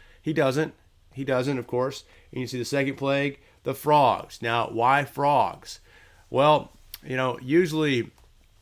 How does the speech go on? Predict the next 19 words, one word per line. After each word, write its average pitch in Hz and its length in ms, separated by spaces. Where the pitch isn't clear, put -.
when 123 140
you 120 100
wanted 135 240
to 123 360
form 139 480
a 107 60
god 107 600
in 104 100
the 107 140
ancient 107 360
world, 95 440
you 120 160
would 120 160
take 120 320
pictures 131 420
of 104 120
strength 156 600
and 110 480
t-, 131 260